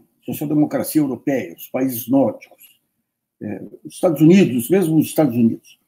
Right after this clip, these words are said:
o sistema democrático, ele pressupõe aí de quatro, quatro, cinco, cinco anos aí, eleições. Daí o povo é chamado a se manifestar.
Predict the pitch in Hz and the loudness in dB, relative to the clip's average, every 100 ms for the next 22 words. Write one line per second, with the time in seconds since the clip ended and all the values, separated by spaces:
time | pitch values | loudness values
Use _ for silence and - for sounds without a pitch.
0 | _ _ _ - 202 208 269 - 294 277 | _ _ _ -10 -6 0 0 2 6 6
1 | 165 127 135 113 143 175 - - - - | 4 2 2 0 0 -2 -2 -14 -20 -20
2 | _ 147 165 180 190 - 180 156 175 175 | _ -4 -4 -4 -4 -6 -2 4 4 4
3 | 113 143 139 101 _ 131 123 - - 139 | 2 0 -2 -12 _ -4 -4 -8 -4 -2
4 | 135 - 131 123 - - - 127 - 110 | -2 -6 -6 -6 -8 -20 -6 -4 -4 -4
5 | 120 113 127 185 226 - - 170 135 117 | -2 -2 0 2 0 -6 -2 -2 0 -6
6 | - - - _ _ _ _ _ _ _ | -14 -20 -20 _ _ _ _ _ _ _
7 | _ _ - - 131 165 202 214 120 - | _ _ -20 -4 -2 0 -2 -6 -8 2
8 | 165 180 190 190 156 151 175 165 185 175 | 4 6 2 -2 0 0 -2 -8 -6 -4
9 | 185 196 175 123 | -4 -6 -4 -4